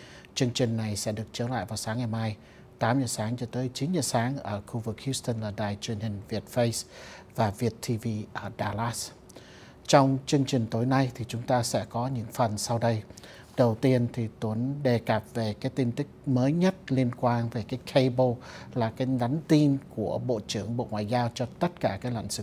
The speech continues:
quán về cái quyết định hành pháp. Rồi sau đó thì Tuấn sẽ tiếp đón tất cả những cái câu hỏi và cái thắc mắc của quý vị. Đó, rồi phần hai của chương trình thì mình có cái visa bulletin của tháng tư của năm hai nghìn mười bảy.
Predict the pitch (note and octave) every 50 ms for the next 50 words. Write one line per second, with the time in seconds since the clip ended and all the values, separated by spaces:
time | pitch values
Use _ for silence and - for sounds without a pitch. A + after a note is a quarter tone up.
0 | - - A2 G#2+ A#2 C3+ C3+ - C#3 C3 A#2 G#2 - B2+ - - D#3 - D3+ C#3
1 | G#2 G#2+ G2+ G2+ - B2+ - C#3 - - - - - - - - - - - -
2 | - - - - - A#2+ A2+ G#2 - - C3+ B2+ B2 A#2+ A2+ A2 A2 A#2 A2+ -
3 | A#2 - - G#2+ A2 B2+ - - G2 - - D3+ D3 - - A#2 A2 A2+ B2+ -
4 | - E3 - - - C3+ G2+ F#2+ G#2 A2 G#2 - B2 A#2+ - C3+ B2 - - B2+
5 | A#2 G2 G2+ G2+ - G2+ G2 - A#2 - - C3 - - C#3 C#3 C3 - - -
6 | - A2 F#2 - - C#3 C3 C#3 C#3 C3 - - - - - - - - - -
7 | - - - - - - - - A2 A2 - - - - A#2 G#2 - - C3 A#2+
8 | A2+ G#2+ G#2+ C3+ C3 B2+ A#2+ - A2+ G#2 - - A#2+ A2+ - - B2 G#2+ G#2 -
9 | B2+ A2 A2 A2 G#2+ G#2+ - A#2 A#2 - D3 B2+ B2+ B2 - - B2+ A2+ A#2+ B2+
10 | B2 A#2+ A2+ - - A#2 A2+ G#2+ - G#2+ F#2+ - - B2 B2+ - - C#3 C3 A#2+
11 | A2+ - - G2+ F#2 F#2+ G2 G#2+ A2+ G#2+ A2 G#2+ - - B2 A#2 G#2+ G#2 G#2 G2+
12 | G2 G#2 G#2 E2 E2 A#2 -